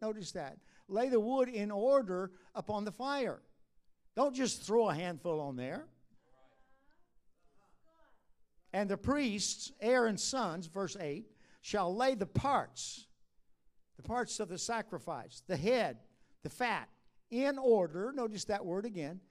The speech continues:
in order, where? Upon the wood that is on the fire, which is upon the altar. So there is that orderliness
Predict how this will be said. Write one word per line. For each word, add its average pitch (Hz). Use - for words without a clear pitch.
in 247
order, 220
where? 185
Upon 202
the 277
wood 185
that 190
is 180
on 214
the 269
fire, 185
which 190
is 190
upon 196
the 220
altar. 160
So 190
there 220
is 202
that 208
orderliness 240